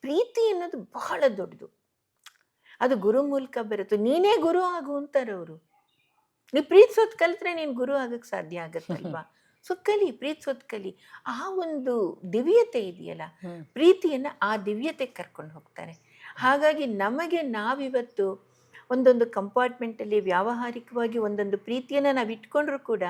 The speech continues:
Speaker 1: ಎಲ್ಲೋ ಸ್ವಲ್ಪ ಸ್ವಲ್ಪ ಕಾಲವಾದ್ರೂ ಇಂಥದ್ರಿಂದ ಮೇಲಿದ್ದು ಒಂದು ದಿವ್ಯವಾದ ಒಂದು ಪ್ರೀತಿಯನ್ನ ಪ್ರಾಕ್ಟೀಸ್ ಮಾಡ್ತಾ ಹೋಗ್ಬೋದಲ್ಲ.
Speaker 2: ನಿರೀಕ್ಷೆಗಳ ಮೇಲೆ ಇವತ್ತು ನಮ್ಮ ಪ್ರೀತಿ ನಿಂತಿದೆ. ನಾನು ಅಂದ್ಕೊಂಡ ಹಾಗೆ, ನಾನು ಬಯಸಿದ ಹಾಗೆ,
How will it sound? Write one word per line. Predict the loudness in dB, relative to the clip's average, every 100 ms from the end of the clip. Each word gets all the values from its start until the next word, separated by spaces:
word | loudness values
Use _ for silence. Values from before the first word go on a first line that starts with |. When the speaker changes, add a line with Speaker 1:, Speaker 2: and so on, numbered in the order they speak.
| -6 _ -20 -14 4
Speaker 1:
ಎಲ್ಲೋ | 4 4 0 -2
ಸ್ವಲ್ಪ | 2 2 4 4
ಸ್ವಲ್ಪ | 4 0 0
ಕಾಲವಾದ್ರೂ | -2 0 0 -2 -4 -6 -8 -10 _ _ _ -20 -20 _ -6
ಇಂಥದ್ರಿಂದ | -2 0 0 0 4 4
ಮೇಲಿದ್ದು | 4 2 0 -4 -2 -2
ಒಂದು | 0 0 -2 -6 -4
ದಿವ್ಯವಾದ | -2 2 2 0 -6
ಒಂದು | -8 -10
ಪ್ರೀತಿಯನ್ನ | -6 -6 -4 -4 -4 -6 -10 -20 _
ಪ್ರಾಕ್ಟೀಸ್ | -8 -8 -6 -8 -8
ಮಾಡ್ತಾ | -10 -10 -12 -14
ಹೋಗ್ಬೋದಲ್ಲ. | -14 -14 -12 -12 -14 -16 -20 _ _ _ -4
Speaker 2:
ನಿರೀಕ್ಷೆಗಳ | -2 -2 -2 2 4 4
ಮೇಲೆ | 2 -2
ಇವತ್ತು | -4 -6 -6
ನಮ್ಮ | -8 -8
ಪ್ರೀತಿ | -8 -10 -10 -10
ನಿಂತಿದೆ. | -10 -12 -16 -20 _ _ _ _ _ -20 _ _ -2
ನಾನು | 2 4
ಅಂದ್ಕೊಂಡ | 2 0 0 0 0
ಹಾಗೆ, | -2 -2 -4 -8 _ _ -6
ನಾನು | -2 0 0
ಬಯಸಿದ | -2 -2 -4 -4 -4
ಹಾಗೆ, | -2 -6 -6